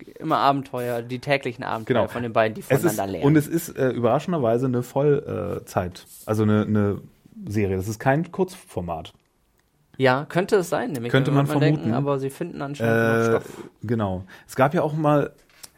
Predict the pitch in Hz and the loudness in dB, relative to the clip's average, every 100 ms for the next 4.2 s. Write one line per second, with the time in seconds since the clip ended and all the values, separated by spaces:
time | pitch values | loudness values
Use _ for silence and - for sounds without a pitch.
0 | _ - 107 104 110 135 - 92 92 98 | _ -4 -2 0 -2 -2 -4 -4 -4 -4
1 | 90 101 - - 104 117 120 117 101 - | -4 -8 -14 -12 -4 -2 2 2 2 2
2 | 135 147 110 - 110 - - - 98 98 | 4 6 4 0 -4 -4 -6 0 2 2
3 | - 127 - 117 113 110 107 110 110 107 | 0 -4 0 0 2 0 0 2 4 4
4 | 107 | 2